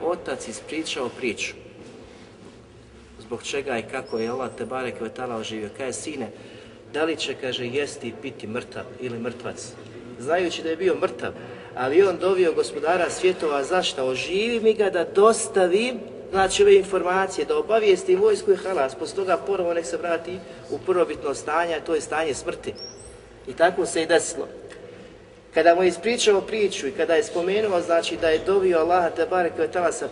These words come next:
posebnim zikrom, koji Allah dželle zna, njegovi tajni zikrovi, znači, kojima je Allahu se približavao,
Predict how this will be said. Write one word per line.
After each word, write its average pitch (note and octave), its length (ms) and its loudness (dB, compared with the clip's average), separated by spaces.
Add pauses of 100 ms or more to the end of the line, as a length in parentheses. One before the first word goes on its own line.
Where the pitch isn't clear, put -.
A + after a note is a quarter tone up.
posebnim E3 580 0
zikrom, B2 420 -2 (420)
koji C3+ 140 0
Allah E3+ 220 2
dželle E3 320 -2
zna, D3 320 -2 (640)
njegovi A#2+ 280 -2
tajni F3+ 400 -2
zikrovi, E3 400 -4
znači, C3+ 280 -6
kojima C3 280 -2
je B2 100 -2
Allahu C#3+ 320 -2
se C#3 160 -6
približavao, C3 720 -2